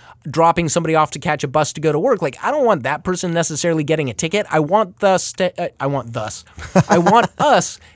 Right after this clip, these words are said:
Speaker 1: to have a better way to engineer that street so that they don't have to block that lane.
Speaker 2: And the city could do that. They just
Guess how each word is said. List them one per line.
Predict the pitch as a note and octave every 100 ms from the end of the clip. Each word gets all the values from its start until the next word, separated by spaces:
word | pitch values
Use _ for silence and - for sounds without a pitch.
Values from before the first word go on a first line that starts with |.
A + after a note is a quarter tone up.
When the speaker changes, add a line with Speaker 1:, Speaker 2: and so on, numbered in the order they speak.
| -
Speaker 1:
to | E3+
have | F#3
a | E3+
better | D#3+ C3 E3+ F3+
way | D#3 D#3+ D#3 D3
to | - D#3+
engineer | D#3 D3+ D3+ D#3
that | D3 C3+
street | - G#3 F#3+ -
so | E3
that | E3 B2
they | D#3 G3+
don't | F#3+ E3
have | E3+ -
to |
block | C#3+ D3 D3 -
that | A#2 D3
lane. | F#3+ A2+ - -
Speaker 2:
And | C#3 C#3 C3 -
the |
city | A#2 E3+ F3
could | C3 F#2+
do | G#2
that. | F#2 E2+ D#2+ -
They | G#2
just | G2+ F2